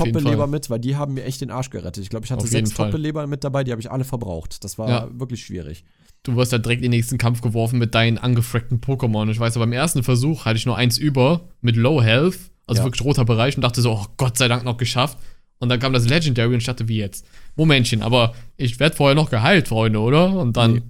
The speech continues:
Speaker 1: „Nö.
Speaker 2: Nein. Nö.
Speaker 1: Nö.“
Speaker 2: Gehst halt wirklich in einen Pokémon-Kampf rein, wenn du Pech hast, nur noch mit einem lebenden Pokémon, was dann
Speaker 1: Ja.
Speaker 2: so Half-Life ist oder so. Ja,
Speaker 1: Das
Speaker 2: perfekt.
Speaker 1: ist hart. Aber
Speaker 2: Ja.
Speaker 1: das hat dann wieder so, so einen Reiz, weißt
Speaker 2: Ja.
Speaker 1: du, dass du besser werden willst.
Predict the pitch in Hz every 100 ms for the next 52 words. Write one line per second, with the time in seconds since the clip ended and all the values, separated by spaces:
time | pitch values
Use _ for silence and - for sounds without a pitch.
0 | - 240 175 98 95 - - 139 - _
1 | - 233 107 - - - 131 123 117 123
2 | 120 113 113 120 113 147 135 127 120 117
3 | 123 117 117 117 127 113 113 107 104 123
4 | - 104 - 117 139 131 - 123 117 127
5 | 127 117 113 113 123 127 131 127 92 90
6 | - 95 - 107 143 98 113 110 85 85
7 | - 87 87 87 87 87 135 151 127 110
8 | 95 - - - - 143 160 165 - -
9 | 180 175 175 160 160 156 143 143 131 117
10 | 175 131 - 90 98 110 147 165 117 -
11 | 147 - 117 113 110 110 123 180 - -